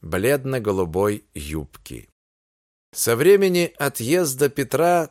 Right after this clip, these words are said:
Дарья резко изменилась. Отсутствие мужа заметно отзывалось на ней. Некое беспокойство сквозило в ее глазах, движениях, походке. Она тщательнее наряжалась,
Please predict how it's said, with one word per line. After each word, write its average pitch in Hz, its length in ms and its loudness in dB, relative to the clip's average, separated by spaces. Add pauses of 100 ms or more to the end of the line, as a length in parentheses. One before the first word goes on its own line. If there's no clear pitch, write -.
Дарья 160 600 0
резко 135 500 0
изменилась. 104 960 -6 (680)
Отсутствие 131 760 0
мужа 151 580 0
заметно 127 840 -4
отзывалось 107 800 -2
на 92 140 -4
ней. 76 360 -6 (560)
Некое 147 420 0
беспокойство 147 1000 -2 (200)
сквозило 135 680 0
в 123 40 -6
ее 117 320 -2
глазах, 101 600 -2 (200)
движениях, 120 840 -4
походке. 113 840 -6 (680)
Она 156 300 -2
тщательнее 143 880 -2
наряжалась, 120 1080 -2